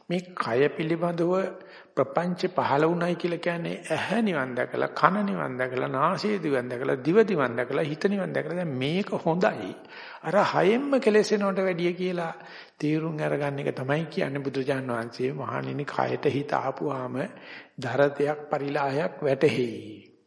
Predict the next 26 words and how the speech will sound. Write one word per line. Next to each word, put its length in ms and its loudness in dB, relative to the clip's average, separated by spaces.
කයට 300 -8
හිත 200 0
ආපුවාම 480 -4
ඒක 180 2
සුන්දර 360 0
දෙයක් 280 4
නෑනේ 360 4
මේකේ. 380 2
සමහරක් 560 -2
වෙලාවකට 500 0
නම් 120 0
ඉඳගෙන 280 0
ඉන්න 180 -2
එක 80 -4
හරි 260 2
ජොලි. 300 6
හුඟක් 460 4
වෙලාවක 480 2
මේක 280 0
කටු 300 2
කොහලක් 420 6
වෙනා 300 4
තියෙන්නේ. 380 -6
නමුත් 340 -8
මානි 380 -4
ඒක 160 -4